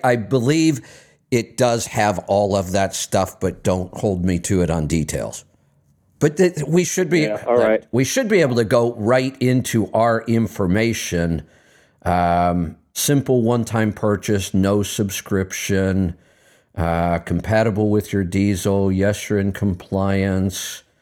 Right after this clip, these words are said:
Speaker 1: Um, we could probably, like I say, um, figure it out right from our website. There's probably enough information on there we'd be able to answer that. Uh, it looks like it's a really nice little unit, not very big at all. Looks like a little,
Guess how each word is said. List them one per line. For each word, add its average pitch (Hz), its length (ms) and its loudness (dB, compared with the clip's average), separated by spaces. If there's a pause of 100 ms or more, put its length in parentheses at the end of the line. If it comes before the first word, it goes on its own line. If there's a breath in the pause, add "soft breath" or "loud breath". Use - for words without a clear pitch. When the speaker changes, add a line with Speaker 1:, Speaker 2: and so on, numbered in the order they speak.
Speaker 1:
Um, 92 240 -2
we 170 200 2
could 180 200 -2
probably, 127 680 2
like 104 240 0
I 92 80 0
say, 95 480 -2 (480)
um, 95 380 0
figure 127 360 0
it 113 100 2
out 113 220 2
right 113 220 0
from 107 200 -2
our 95 160 0
website. 80 540 -2 (220)
There's 85 180 -4
probably 87 480 0
enough 85 300 -2
information 82 600 -2
on 87 180 0
there 78 140 -2
we'd 80 200 -4
be 82 80 0
able 80 160 -2
to 80 100 0
answer 80 320 -4
that. 65 320 -6 (380 soft breath)
Uh, 107 200 2
it 120 200 0
looks 139 360 0
like 107 280 -2
it's 92 160 -4
a 98 60 0
really 104 500 0
nice 98 480 -2
little 104 280 2
unit, 92 800 0
not 95 320 -2
very 101 300 0
big 92 380 -2
at 90 100 0
all. 95 260 0
Looks 90 240 -4
like 90 160 -2
a 90 60 -2
little, 90 520 -2